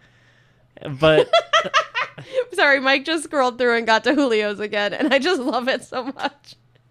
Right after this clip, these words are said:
Speaker 1: He just, he looks so cool. The sunglasses are so cool.
Speaker 2: Mm-hmm.
Speaker 1: The shirt is so ridiculous. And he pulls it off, and I'm so jealous.
Speaker 2: Yeah, it's amazing.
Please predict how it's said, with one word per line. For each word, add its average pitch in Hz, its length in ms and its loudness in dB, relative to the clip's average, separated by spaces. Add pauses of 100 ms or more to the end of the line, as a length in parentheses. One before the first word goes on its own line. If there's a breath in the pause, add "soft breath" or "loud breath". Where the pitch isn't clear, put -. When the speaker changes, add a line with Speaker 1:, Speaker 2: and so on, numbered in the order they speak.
(140)
Speaker 1:
He 208 360 -2
just, 240 380 2
he 226 520 -2
looks 254 380 2
so 208 380 2
cool. 147 560 -2 (120)
The 165 100 0
sunglasses 190 720 0
are 156 120 -2
so 139 280 -2
cool. 120 460 -4
Speaker 2:
Mm-hmm. 233 640 -6
Speaker 1:
The 170 100 0
shirt 208 360 2
is 170 160 -2
so 196 240 0
ridiculous. 135 960 -8 (360)
And 160 320 -4 (380)
he 214 220 -2
pulls 247 340 4
it 262 80 2
off, 277 320 4 (220)
and 240 240 2
I'm 247 120 -4
so 254 220 4
jealous. 196 720 0
Speaker 2:
Yeah, 196 320 -2 (220)
it's 226 200 0
amazing. 208 640 -2